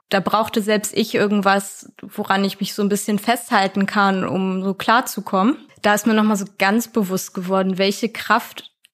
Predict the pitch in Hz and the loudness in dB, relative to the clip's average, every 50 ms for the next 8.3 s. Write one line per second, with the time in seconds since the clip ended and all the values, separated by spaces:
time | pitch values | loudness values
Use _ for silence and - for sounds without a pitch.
0 | _ _ _ _ - 190 202 202 196 196 - 208 175 160 196 185 202 202 196 190 | _ _ _ _ 0 2 2 2 0 -2 -2 -2 0 0 0 0 2 0 0 0
1 | 202 190 196 190 196 208 226 220 - 202 196 185 180 180 175 - _ _ _ _ | 0 0 0 2 2 2 0 -2 -2 -2 -2 -2 -2 -4 -6 -10 _ _ _ _
2 | _ - - - - - - 165 165 160 - - - - - - - - _ - | _ -10 -8 -8 -8 -4 -4 -4 -4 -4 -8 -12 -16 -16 -16 -18 -18 -14 _ -2
3 | - 190 208 190 208 202 202 196 196 185 185 190 202 226 240 247 233 226 208 202 | -2 0 0 0 0 2 2 2 2 2 2 2 2 2 2 2 2 0 0 -2
4 | 202 - 220 202 - 202 190 - - - - - 226 233 247 269 269 254 240 - | -4 -4 -4 -2 0 -2 -2 -2 -4 -8 -4 -2 0 2 2 2 2 2 0 -2
5 | - - 220 226 220 220 220 - - - 220 226 240 254 262 269 262 254 269 254 | -6 -4 -2 0 0 0 -2 -4 -4 0 2 4 4 4 4 2 2 0 0 0
6 | 262 254 240 226 233 262 269 277 285 285 269 226 208 208 - - 214 - - - | 0 0 -2 -2 -2 -2 0 0 2 2 2 2 0 -2 -2 -4 -8 -6 -4 -2
7 | 214 202 - - 214 214 214 214 220 208 - - 220 214 202 196 - 247 254 - | -2 -2 -2 -2 -2 0 2 0 0 0 -2 -2 0 2 2 2 2 2 0 -2
8 | - 269 247 247 240 | 0 2 2 2 2